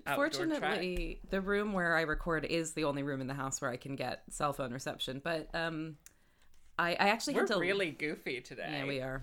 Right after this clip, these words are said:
Speaker 1: We're
Speaker 2: Anyway.
Speaker 1: really feeling loose. Oh, happy birthday, by
Speaker 2: Thank
Speaker 1: the way.
Speaker 2: you. Thank you. It is my birthday, and it is nine twenty-seven A M. <laughs>
Speaker 1: I
Speaker 2: And
Speaker 1: was going
Speaker 2: here we
Speaker 1: to
Speaker 2: are.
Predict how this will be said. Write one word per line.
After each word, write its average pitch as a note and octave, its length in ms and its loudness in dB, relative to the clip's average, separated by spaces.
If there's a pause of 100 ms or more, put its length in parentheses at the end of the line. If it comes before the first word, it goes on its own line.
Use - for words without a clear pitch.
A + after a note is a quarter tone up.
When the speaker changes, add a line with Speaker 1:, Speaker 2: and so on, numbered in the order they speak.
Speaker 1:
We're - 40 -8
Speaker 2:
Anyway. C#3+ 200 2
Speaker 1:
really A3+ 240 2
feeling F#3+ 420 2
loose. F#3 260 2
Oh, G#3+ 120 4
happy A#3 340 2
birthday, G3+ 520 0
by E3+ 180 4
Speaker 2:
Thank D#3 180 8
Speaker 1:
the D#3+ 60 2
way. D#3 340 8
Speaker 2:
you. G3+ 180 0
Thank G3+ 300 4
you. D3 260 -2
It E3+ 160 2
is F#3+ 160 0
my G3 140 2
birthday, C#3 640 -2 (300)
and D#3+ 140 2
it E3 120 2
is E3 140 0
nine E3 280 2
twenty-seven D#3+ 540 -2
A D#3 160 -2
M. A#2+ 300 -4 (480)
<laughs> - 460 0
Speaker 1:
I C#4+ 280 10
Speaker 2:
And F3 100 2
Speaker 1:
was F#3+ 240 0
going F#3+ 300 4
Speaker 2:
here F#3+ 160 4
we F3 80 4
Speaker 1:
to D#3 80 2
Speaker 2:
are. G#3+ 300 0